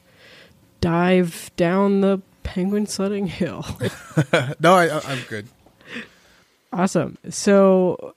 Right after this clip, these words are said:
Speaker 1: uh, most podcast episodes that we're doing will coincide with singular episodes of the show. So, uh,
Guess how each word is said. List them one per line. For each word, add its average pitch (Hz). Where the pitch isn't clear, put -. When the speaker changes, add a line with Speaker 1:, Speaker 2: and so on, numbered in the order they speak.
Speaker 1:
uh, 165
most 214
podcast 185
episodes 175
that 160
we're 170
doing 160
will 170
coincide 165
with 160
singular 165
episodes 180
of 165
the 160
show. 180
So, 165
uh, 82